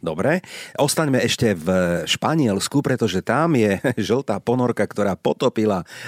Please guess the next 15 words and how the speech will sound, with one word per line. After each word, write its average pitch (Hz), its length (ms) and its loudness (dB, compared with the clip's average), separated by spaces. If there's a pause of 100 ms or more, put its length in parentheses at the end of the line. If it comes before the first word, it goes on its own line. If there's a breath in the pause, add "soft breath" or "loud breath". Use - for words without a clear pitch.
(100)
mníchovský 98 800 0
Bayern. 87 640 0 (460 loud breath)
No 101 560 2
a - 180 -6
tu 165 240 -2
je 185 160 6
vec, 110 320 2
ktorá 123 320 2
je 90 80 2
pozoruhodná, 120 880 2
hovoríme 104 340 2
stále 101 380 0
o 101 120 -4
Lige 104 220 0
majstrov, 101 720 -2